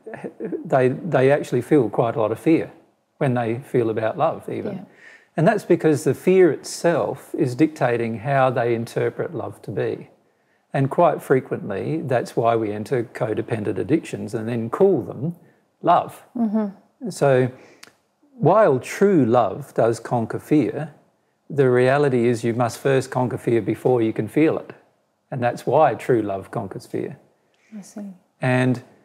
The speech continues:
Speaker 1: for the majority of people, they don't go through their fear, and so they try to create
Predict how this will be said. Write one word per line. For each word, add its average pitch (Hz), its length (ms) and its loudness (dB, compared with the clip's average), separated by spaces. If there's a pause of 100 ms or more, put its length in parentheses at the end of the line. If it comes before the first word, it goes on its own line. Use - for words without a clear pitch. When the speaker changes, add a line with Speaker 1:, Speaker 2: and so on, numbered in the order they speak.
(380)
Speaker 1:
for 156 100 0
the 139 80 4
majority 180 460 6
of 131 160 -2
people, 139 320 2
they 120 180 4
don't 123 280 0
go 139 220 2
through 131 300 2
their 104 180 0
fear, 110 400 -4
and 127 140 -4
so 123 380 2
they 127 180 0
try 156 280 2
to 160 120 2
create 120 480 2